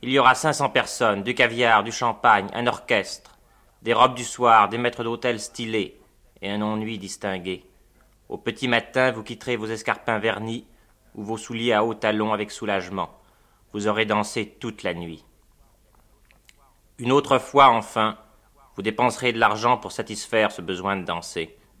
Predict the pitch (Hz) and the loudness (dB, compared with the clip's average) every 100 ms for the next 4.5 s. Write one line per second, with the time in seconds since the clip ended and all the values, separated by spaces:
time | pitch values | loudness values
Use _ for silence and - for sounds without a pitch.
0 | _ _ _ _ _ _ _ _ 107 107 | _ _ _ _ _ _ _ _ -6 0
1 | 131 135 147 123 123 117 131 123 139 135 | 4 6 4 4 4 4 4 2 0 2
2 | 120 110 113 104 104 82 82 - - _ | 0 -2 -4 4 4 4 -2 -16 -20 _
3 | - 107 131 123 123 131 127 113 120 110 | -10 -2 2 4 4 4 2 0 -2 -2
4 | 117 113 110 131 131 | -2 -2 0 0 -2